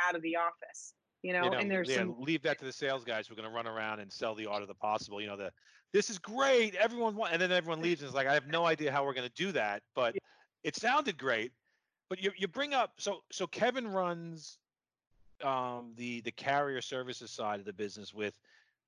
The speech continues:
Speaker 2: the networking technologies and the voice services, but you bring up S D wan there. Maybe I can hand it off there because w-, what are you doing in the S D wan space? Because I, I, I hear, I heard what you're saying there. I've seen some proposals where you guys are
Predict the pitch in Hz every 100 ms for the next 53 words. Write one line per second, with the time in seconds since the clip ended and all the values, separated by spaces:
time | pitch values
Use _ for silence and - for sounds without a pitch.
0 | - 110 127 131 123 127 113 117 117 113
1 | 113 107 110 110 110 98 - 113 104 95
2 | 110 - 113 101 - - 113 180 220 175
3 | - 139 - 131 120 127 151 131 98 98
4 | 123 139 123 117 _ _ _ - 139 131
5 | 120 - 131 131 104 113 101 _ _ _
6 | _ _ 294 320 165 240 240 165 226 147
7 | 107 98 - 98 95 95 - 98 95 101
8 | 104 120 123 131 127 127 - 151 135 135
9 | 214 185 160 143 - 156 156 151 147 127
10 | 120 - 180 180 147 131 - 147 147 143
11 | 131 127 131 131 120